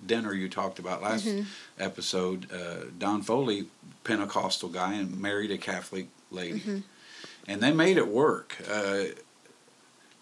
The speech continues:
Speaker 1: I, I don't know how. Well, I mean,
Speaker 2: Right. <laughs>
Speaker 1: grace of God. And,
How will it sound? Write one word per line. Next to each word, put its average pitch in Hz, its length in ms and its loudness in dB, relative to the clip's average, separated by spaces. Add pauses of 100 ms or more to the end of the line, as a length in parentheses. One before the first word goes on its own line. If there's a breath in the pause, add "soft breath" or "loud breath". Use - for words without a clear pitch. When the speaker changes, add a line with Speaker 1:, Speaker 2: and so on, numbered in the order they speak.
Speaker 1:
I, 110 480 4
I 120 40 8
don't 127 200 8
know 139 180 8
how. 139 560 2
Well, 104 300 6
I 101 100 2
mean, 98 200 2
Speaker 2:
Right. 113 80 0
<laughs> - 20 4
Speaker 1:
grace 101 240 4
of 104 80 -2
God. 95 420 2
And, 95 200 -2